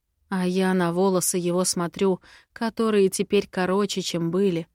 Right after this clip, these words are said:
В ту ночь они были чуть длиннее на затылке, и я вплетала пальцы в эти волосы,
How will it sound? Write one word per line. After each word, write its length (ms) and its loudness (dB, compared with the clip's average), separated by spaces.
В 140 -18
ту 180 0
ночь 380 0
они 240 2
были 320 2
чуть 280 -4
длиннее 600 2
на 120 0
затылке, 680 0
и 80 -2
я 320 4
вплетала 760 -2
пальцы 580 -2
в 20 0
эти 240 -2
волосы, 600 0